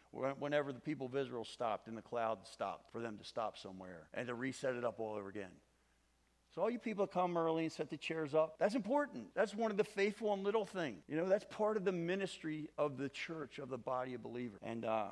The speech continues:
I like sitting on a chair rather than this wooden floor, so we're thankful for those that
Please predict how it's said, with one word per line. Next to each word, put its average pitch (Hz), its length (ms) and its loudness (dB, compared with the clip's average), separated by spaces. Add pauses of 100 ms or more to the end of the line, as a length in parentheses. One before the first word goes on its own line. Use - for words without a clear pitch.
(100)
I 117 200 0
like 113 200 -4
sitting 107 280 -8
on 104 160 -6
a - 20 -8
chair 98 300 -8
rather 98 340 -4
than 95 160 -10
this 90 120 -12 (100)
wooden 95 180 -14
floor, 117 380 -8
so 110 400 -8 (400)
we're 110 60 -10
thankful 123 400 -4
for 110 140 -12
those 101 400 -8
that 90 120 -14